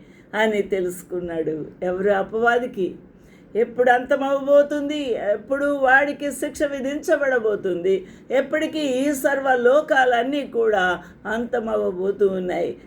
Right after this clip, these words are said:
దేవుని యొక్క రాజ్య పరిపాలన ఎప్పుడు ప్రారంభమవుతుంది, ఎప్పుడు పరలోక రాజ్యములో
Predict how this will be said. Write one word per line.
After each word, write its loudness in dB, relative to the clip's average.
దేవుని 4
యొక్క -2
రాజ్య 4
పరిపాలన 0
ఎప్పుడు 2
ప్రారంభమవుతుంది, 0
ఎప్పుడు 2
పరలోక 0
రాజ్యములో 2